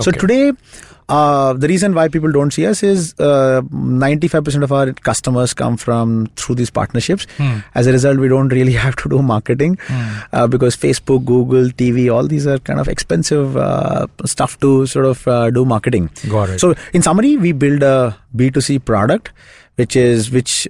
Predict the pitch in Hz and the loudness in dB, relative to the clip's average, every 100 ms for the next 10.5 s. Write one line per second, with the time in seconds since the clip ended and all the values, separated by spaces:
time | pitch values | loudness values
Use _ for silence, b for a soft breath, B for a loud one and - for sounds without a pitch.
0 | - 107 101 101 123 - 156 147 156 - | -2 0 2 0 -2 0 -2 0 -2 0
1 | 127 131 131 123 131 131 - 135 123 113 | 2 2 0 0 0 0 0 -2 0 0
2 | 131 175 139 127 120 120 107 131 - - | 0 0 -2 0 -2 -2 -4 -4 -4 -4
3 | - 175 147 123 104 117 - 104 196 - | -4 -2 0 0 0 -2 -2 0 0 -4
4 | B 143 117 B B 156 170 190 190 156 | B -4 -4 B B 0 2 4 2 2
5 | 160 165 139 - 156 147 - - - 143 | 0 0 -2 -2 -2 -2 -2 -4 0 2
6 | 170 175 151 127 139 143 131 - b b | 2 2 0 2 2 2 0 -6 b b
7 | - 143 135 - 107 110 110 104 104 107 | -6 0 2 2 0 2 0 0 -2 0
8 | 170 180 170 165 160 - - 120 110 101 | 0 0 0 0 0 -2 -2 0 2 2
9 | 101 107 107 101 101 - 131 120 131 123 | 0 -2 -2 -2 -4 -2 -2 0 0 0
10 | 117 120 120 120 113 | 0 0 2 2 0